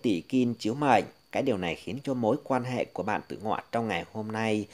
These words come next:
đang có nguy cơ bị đổ vỡ. Và tránh để cho cảm tính hủy hoại bạn ngày hôm nay, mọi việc mà bạn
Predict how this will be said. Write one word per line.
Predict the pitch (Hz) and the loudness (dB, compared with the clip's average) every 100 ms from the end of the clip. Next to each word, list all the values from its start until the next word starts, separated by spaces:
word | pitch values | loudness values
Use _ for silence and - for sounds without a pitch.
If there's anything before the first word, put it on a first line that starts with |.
| - - - | -16 -16 0
đang | 127 117 113 | 0 2 0
có | 120 | 0
nguy | 135 131 | 4 2
cơ | 117 120 117 | 2 4 6
bị | 110 - 101 | 4 2 0
đổ | 87 107 | -2 2
vỡ. | 113 82 107 156 160 - - - - | 2 4 4 2 -2 -10 -20 -20 0
Và | 123 117 | 2 2
tránh | 107 127 175 | 2 0 4
để | 135 85 - | 4 4 0
cho | 151 135 135 123 - | 4 6 6 2 0
cảm | - 95 | 0 0
tính | 104 113 170 | 0 -2 0
hủy | 143 87 | 0 0
hoại | 120 123 80 | 0 0 0
bạn | 98 92 - | -2 -4 -4
ngày | 92 | -6
hôm | 82 117 110 | -6 -6 -6
nay, | 113 117 113 104 - - - | 0 2 2 0 -6 -18 -6
mọi | 120 104 | 2 2
việc | 92 104 - | 4 2 2
mà | 90 | -2
bạn | 90 | -2